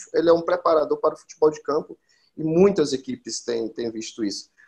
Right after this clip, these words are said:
São doze milhões, Marcelo, de praticantes, né, no Brasil, ou seja, são quatrocentos e sessenta e sete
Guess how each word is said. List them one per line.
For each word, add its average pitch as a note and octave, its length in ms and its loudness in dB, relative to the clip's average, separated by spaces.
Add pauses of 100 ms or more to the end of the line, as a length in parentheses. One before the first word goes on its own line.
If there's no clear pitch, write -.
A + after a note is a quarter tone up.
São F3+ 300 -2
doze G#3 260 6
milhões, E3 540 2
Marcelo, A#2+ 380 -2
de A#2 80 -16
praticantes, D3 800 -2
né, A#2 180 -2
no D3+ 220 0
Brasil, C3+ 720 0
ou C#3 140 0
seja, C3+ 320 -2
são C#3+ 240 -2
quatrocentos F3+ 760 -2
e - 40 -16
sessenta D3+ 440 0
e C#3 60 -2
sete C#3 640 -2